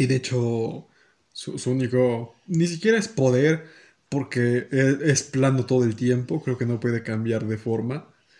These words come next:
Simplemente es plano y ya. Y por eso es El Hombre Plano.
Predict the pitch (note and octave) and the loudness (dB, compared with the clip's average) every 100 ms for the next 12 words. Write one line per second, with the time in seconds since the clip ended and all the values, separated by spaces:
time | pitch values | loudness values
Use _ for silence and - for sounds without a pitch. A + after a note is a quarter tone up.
0 | _ _ - - B2+ B2+ B2 A#2+ A#2+ A2+ | _ _ -8 -4 0 2 2 0 -2 -6
1 | - B2 G#2 A2+ B2 A#2+ A#2 D#3+ F3 _ | -2 -2 0 0 0 0 -2 -4 -6 _
2 | _ _ _ - - B2+ A2 G#2+ A#2+ A2+ | _ _ _ -18 -6 -4 -4 -8 -8 -6
3 | A2+ A#2 - - A3+ - B2+ A#2+ | -6 -8 -10 -8 -6 -4 -6 -8